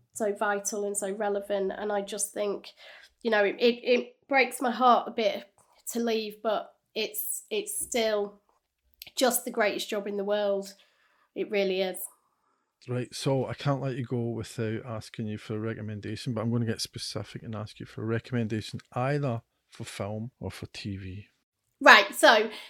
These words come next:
Speaker 1: I think it's still in cinemas at the moment. Go and see Censor, which is Prano Bailey Bond's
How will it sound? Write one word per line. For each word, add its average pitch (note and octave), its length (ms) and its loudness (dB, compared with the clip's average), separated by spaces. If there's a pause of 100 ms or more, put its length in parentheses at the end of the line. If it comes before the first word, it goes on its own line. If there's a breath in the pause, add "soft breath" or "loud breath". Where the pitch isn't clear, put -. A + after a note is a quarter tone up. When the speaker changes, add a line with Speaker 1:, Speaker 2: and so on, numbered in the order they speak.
Speaker 1:
I C4+ 60 0
think F#4 240 4
it's - 140 -2
still D#4 200 0
in D4+ 140 4
cinemas C4+ 400 2
at - 100 -8
the A#3 60 -2
moment. G#3+ 560 2 (140)
Go B3 140 4
and B3 120 2
see B3 180 -2
Censor, A3+ 800 0 (320 loud breath)
which - 240 -6
is A3+ 140 -8 (120)
Prano C4 400 2
Bailey A#3 360 4
Bond's G#3+ 680 -2